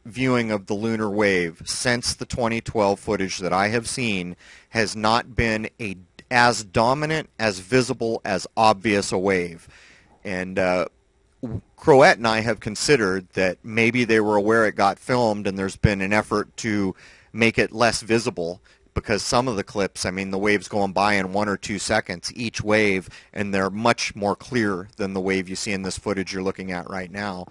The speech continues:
Um, it's hard to know, but I am convinced that this is artificial. Um, there's no doubt in my mind it's artificial, and I guess I won't go too much further than that for now.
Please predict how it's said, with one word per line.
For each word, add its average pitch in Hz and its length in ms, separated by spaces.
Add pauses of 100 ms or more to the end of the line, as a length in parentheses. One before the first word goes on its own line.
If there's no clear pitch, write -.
(380)
Um, 101 260
it's - 200
hard 110 240
to 110 60
know, 92 360 (120)
but 104 220
I 120 180
am 98 140
convinced 101 520
that 95 100
this 98 200
is 101 120
artificial. 92 680 (420)
Um, 90 300
there's 92 220
no 107 160
doubt 92 260
in 92 60
my 87 160
mind 90 320
it's - 140
artificial, 85 640
and 92 140
I 95 60
guess 110 220
I 131 60
won't 120 240
go 113 100
too 127 200
much 104 200
further 104 360
than 92 140
that 90 200
for 95 140
now. 87 360